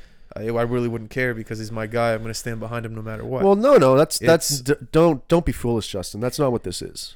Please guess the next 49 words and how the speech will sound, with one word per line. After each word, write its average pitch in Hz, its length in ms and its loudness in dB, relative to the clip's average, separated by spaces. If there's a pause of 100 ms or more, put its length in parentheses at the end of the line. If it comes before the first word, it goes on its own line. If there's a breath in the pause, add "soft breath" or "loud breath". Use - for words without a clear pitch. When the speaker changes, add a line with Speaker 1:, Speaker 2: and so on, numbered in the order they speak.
Speaker 2:
I'm 123 80 -4
not 147 140 0
sticking - 320 -4
up 110 120 -2
for 107 220 -4
him 95 60 -8
because 101 300 -8
I 101 60 0
used 104 180 -4
to 107 80 -6
like 98 180 -4
him 101 80 -10
when 95 120 -4
I 92 40 -4
was 92 100 -4
Speaker 1:
Okay, 113 80 -4
you, 120 60 -6
Speaker 2:
twelve. 107 180 0
Speaker 1:
so 87 60 -4
you, 120 240 -6
so - 140 -10
you 120 80 -4
just 113 120 -6
like 117 200 -6
the 113 100 -6
album. 92 300 -10 (200)
It's - 100 -16
a 120 40 -10
good 117 140 -2
album. 95 320 -8 (580)
Speaker 2:
Yeah, 180 300 2 (160)
um, 147 600 4 (420)
and 127 400 2 (100)
I, 127 260 4
I 127 40 2
think 170 340 0
I 127 140 2
made 131 160 2
a 123 40 0
good 123 120 2
analogy 117 320 2
the, 107 140 0
the 98 200 -4
other 101 140 0
day. 95 280 -2 (200)
Um, 98 460 -4 (960)
Eminem 143 420 6
is 107 240 2
th-, - 140 -14